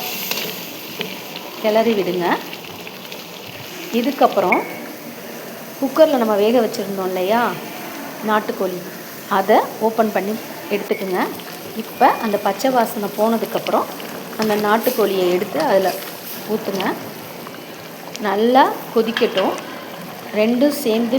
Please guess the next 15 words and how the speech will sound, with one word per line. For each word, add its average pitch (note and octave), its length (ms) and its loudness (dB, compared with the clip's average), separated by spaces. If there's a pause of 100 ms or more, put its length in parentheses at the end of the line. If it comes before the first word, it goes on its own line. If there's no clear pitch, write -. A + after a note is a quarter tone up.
மிக்ஸ் - 340 -2
ஆனதுக்கப்புறம் F3+ 680 0 (2500)
எண்ணெய் B3+ 280 2
பிரிஞ்சு A3+ 380 2
வந்துரும். F3+ 360 2 (960)
அவ்வளோதாங்க, A3 520 4 (800)
நாட்டுக்கோழி G#3 600 4 (400)
குழம்பு G#3 360 4 (120)
ரெடி. F#3 240 0 (600)
இதுக்கு A3+ 220 0 (100)
நம்ம G#3+ 120 2 (140)
தக்காளி B3+ 380 4 (100)
சேர்க்க G3+ 380 0 (120)
தேவையில்லை. F#3+ 600 4 (580)
இதை C#4 160 6